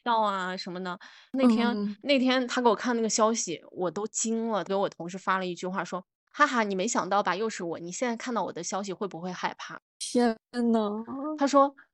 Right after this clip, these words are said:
Speaker 1: ：“但是没办法，我每天都要问你。”
Speaker 2: 这种真的让人很喘不过气来。
Speaker 1: 就很无语。就，
Speaker 2: 对。
Speaker 1: 真的就是，我就看着我那个同事脸气得通红，但是又没办法。
Speaker 2: 对，对，说到这点，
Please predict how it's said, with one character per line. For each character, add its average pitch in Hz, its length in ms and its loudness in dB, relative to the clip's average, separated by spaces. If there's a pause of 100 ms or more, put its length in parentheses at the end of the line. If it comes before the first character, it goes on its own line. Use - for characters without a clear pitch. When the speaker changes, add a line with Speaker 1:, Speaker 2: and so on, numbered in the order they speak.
(260)
Speaker 1:
：“但 320 140 6
是 247 120 -12
没 175 100 2
办 220 200 2
法， 175 160 0
我 175 120 -2
每 208 160 -8
天 196 180 -10
都 196 80 -8
要 185 80 0
问 180 180 -4
你。” 160 200 -14 (400)
Speaker 2:
这 277 140 0
种 226 180 0
真 233 100 0
的 254 100 4
让 247 180 4
人 220 120 0
很 220 200 -6
喘 185 320 -8
不 180 60 -6
过 226 140 2
气 - 380 -4
来。 - 320 -10
Speaker 1:
就 381 180 6
很 247 440 2 (240)
无 240 100 -4
语。 208 420 -4 (640)
就， 339 200 -2
Speaker 2:
对。 220 120 -12 (340)
Speaker 1:
真 339 280 6
的 320 100 4
就 294 80 2
是， 277 140 2
我 202 100 6
就 220 80 2
看 311 200 0
着 277 60 4
我 208 100 2
那 240 60 6
个 262 60 6
同 214 180 -2
事 254 120 -2
脸 165 280 -2 (160)
气 - 340 -2
得 196 100 2
通 233 280 0
红， 185 240 -4
但 269 160 2
是 240 120 2
又 240 120 4
没 156 200 -2
办 185 260 2
法。 - 260 -8 (680)
Speaker 2:
对， 208 440 -4
对， 208 140 0
说 247 180 2
到 262 160 2
这 277 100 0
点， 196 240 -2